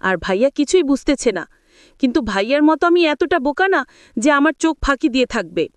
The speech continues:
আমি এরপর থেকে ভাবিকে চোখে চোখে রাখি, কখন কি করে, কার সাথে কথা বলে, সব কিছুর খবর আমি রাখি। অন্য একদিন ভাবি ফোনে বলল, "কাল কিন্তু তোমার আসতেই হবে।" আমি এই দিন বাড়ি থেকে এক পাও নড়লাম না।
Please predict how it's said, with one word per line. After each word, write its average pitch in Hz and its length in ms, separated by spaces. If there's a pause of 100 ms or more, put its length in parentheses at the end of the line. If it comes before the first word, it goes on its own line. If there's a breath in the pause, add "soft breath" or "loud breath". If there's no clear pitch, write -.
(480 soft breath)
আমি 269 340
এরপর 339 240
থেকে 370 280
ভাবিকে 277 420
চোখে 349 300
চোখে 302 300
রাখি, 180 340 (480 soft breath)
কখন 392 380
কি 370 160
করে, 294 360
কার 311 240
সাথে 403 300
কথা 277 260
বলে, 277 260 (260 soft breath)
সব - 220 (100)
কিছুর 339 260
খবর 233 320
আমি 208 180
রাখি। 175 340 (640 soft breath)
অন্য 277 300
একদিন 349 320
ভাবি 262 320
ফোনে 311 300
বলল, 320 340 (400 soft breath)
"কাল 269 200
কিন্তু 339 300
তোমার 349 240
আসতেই 285 420
হবে।" 185 340 (460 soft breath)
আমি 302 380
এই 277 80
দিন 285 220
বাড়ি 254 240
থেকে 277 260
এক 254 320
পাও 294 220
নড়লাম 202 380
না। 156 200